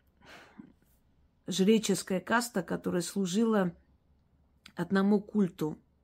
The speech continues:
Э, некоторые приводят культ Веданы, первоматери Веданы, что вот от этого, мол, вот слово ведьма,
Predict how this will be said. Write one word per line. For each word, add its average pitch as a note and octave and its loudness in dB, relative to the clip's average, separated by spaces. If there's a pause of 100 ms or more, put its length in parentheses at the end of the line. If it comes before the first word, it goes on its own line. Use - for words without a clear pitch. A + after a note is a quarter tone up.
(1500)
Э, E3+ 0
некоторые G#3+ 2
приводят F#3+ 2
культ F#3 -4
Веданы, E3 2 (500)
первоматери E3 0
Веданы, D#3 -2
что D#3 -4
вот D#3+ -8
от - -10
этого, F3+ -2
мол, D#3 -4
вот D#3 -8
слово D#3+ -4
ведьма, D3 -4